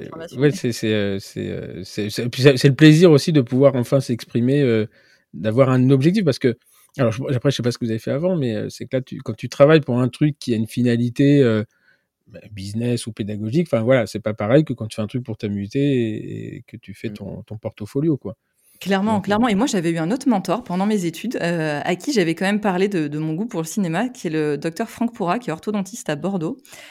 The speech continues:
Speaker 1: et, euh, qui lui aussi est, est très créatif, il, il met plein de choses en place.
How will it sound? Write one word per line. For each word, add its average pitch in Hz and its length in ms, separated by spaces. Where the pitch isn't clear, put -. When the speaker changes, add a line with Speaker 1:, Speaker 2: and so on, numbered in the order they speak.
Speaker 1:
et, 170 180
euh, 151 640
qui 160 200
lui 208 120
aussi 214 380
est, 160 360
est 160 120
très 208 160
créatif, 185 540
il, 156 280
il 180 80
met 165 140
plein 180 180
de 185 40
choses 190 200
en 160 80
place. 165 420